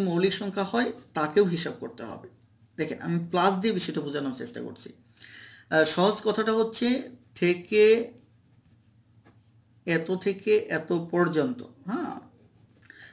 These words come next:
তাহলে এটিও প্লাস, থেকে এটাও প্লাস, অর্থাৎ একেও হিসাব কাউন্ট করতে হবে, একেও কাউন্ট করতে হবে। দুই থেকে একত্রিশ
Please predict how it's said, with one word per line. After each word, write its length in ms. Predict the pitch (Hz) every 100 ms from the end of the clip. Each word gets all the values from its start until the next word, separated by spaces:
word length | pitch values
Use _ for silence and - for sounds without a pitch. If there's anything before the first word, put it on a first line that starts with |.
| -
তাহলে 220 | 156 165 175
এটিও 280 | 175 196 233 233 -
প্লাস, 280 | 214 233 247 - - _ _ _ _ _ _ _ _ _ - _ _ _ _
থেকে 300 | - 180 180 220 -
এটাও 240 | 220 220 -
প্লাস, 200 | - - - 170
অর্থাৎ 200 | 170 208 202
একেও 200 | 185 233 233
হিসাব 220 | - 233 233
কাউন্ট 240 | 214 220 214
করতে 160 | 220 214
হবে, 140 | 226 247
একেও 160 | 175 156 147
কাউন্ট 160 | 139 131
করতে 140 | -
হবে। 120 | 151 151
দুই 180 | 175 214 233
থেকে 160 | 233 226 180
একত্রিশ 300 | - 165